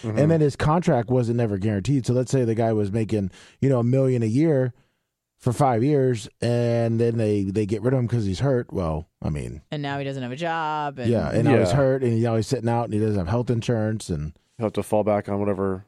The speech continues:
Speaker 2: Yeah, whatever he got. But I guess you
Speaker 3: Yeah.
Speaker 2: can't even say a million a year back in the day. The
Speaker 1: Well, no, but
Speaker 2: eighties
Speaker 1: I'm
Speaker 2: and
Speaker 1: saying
Speaker 2: nineties,
Speaker 1: whatever,
Speaker 2: yeah.
Speaker 1: you know, he, he graduated college, so I'm sure, you know, whatever career
Speaker 2: Yeah.
Speaker 1: field that was, he'll have to go
Speaker 2: I'm,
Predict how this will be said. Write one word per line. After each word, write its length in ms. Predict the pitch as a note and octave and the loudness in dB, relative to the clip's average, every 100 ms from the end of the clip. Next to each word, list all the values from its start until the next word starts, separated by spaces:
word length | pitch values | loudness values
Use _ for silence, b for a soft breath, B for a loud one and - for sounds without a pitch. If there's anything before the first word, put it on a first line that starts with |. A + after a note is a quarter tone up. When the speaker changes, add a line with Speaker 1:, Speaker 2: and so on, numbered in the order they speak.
| - | -2
Speaker 2:
Yeah, 140 | A#2 | 2
whatever 280 | A2 A#2 A2 | 2 2 2
he 60 | |
got. 160 | G2+ B2 | 2 2
But 100 | F3+ | 4
I 140 | G3 | 4
guess 200 | G3+ G3 | 4 4
you 60 | G3 | 2
Speaker 3:
Yeah. 60 | F3+ | 4
Speaker 2:
can't 120 | G3 | 4
even 160 | F#3 E3+ | 4 4
say 120 | F#3 | 4
a 60 | |
million 320 | C#3+ C#3 D3+ C3+ | 4 4 2 2
a 40 | |
year 200 | A#2 A2+ | 0 0
back 240 | G#2+ G#2+ | 0 -2
in 60 | G#2 | -2
the 60 | F2 | 0
day. 220 | A#2+ A2+ | 0 2
The 80 | F#3 | 4
Speaker 1:
Well, 60 | |
no, 80 | F3+ | 6
but 80 | D#3+ | 6
Speaker 2:
eighties 20 | |
Speaker 1:
I'm 40 | |
Speaker 2:
and 40 | D#3+ | 4
Speaker 1:
saying 140 | E3+ D3 | 4 4
Speaker 2:
nineties, 120 | D3 C#3+ | 4 4
Speaker 1:
whatever, 100 | C3+ | 4
Speaker 2:
yeah. 40 | |
Speaker 1:
you 60 | C3 | 2
know, 120 | A#2+ | 2
he, 220 | A2+ B2 | 2 0
he 140 | A2 B2 | -2 -2
graduated 640 | A2 A2+ A2 G#2+ G#2 G2+ | 2 2 2 0 0 -4
college, 400 | - A#2 A2+ G#2+ | 0 2 2 0
so 100 | - | -2
I'm 80 | G2+ | -4
sure, 340 | G2 G#2 G2 F#2+ G#2+ | -2 -2 -2 -6 -12
you 40 | |
know, 120 | F2 | -8
whatever 420 | F#2 G#2 G2+ G2 F2+ | -2 0 0 -2 -6
career 280 | - A2+ A2 | -4 2 4
Speaker 2:
Yeah. 120 | - | 2
Speaker 1:
field 220 | D2 G#2+ G2 | 2 0 0
that 160 | A2 | 0
was, 160 | G2+ F#2+ | 0 -4
he'll 120 | G2+ | -4
have 40 | |
to 80 | F2+ | -6
go 140 | G2+ | -4
Speaker 2:
I'm, 60 | G2+ | -2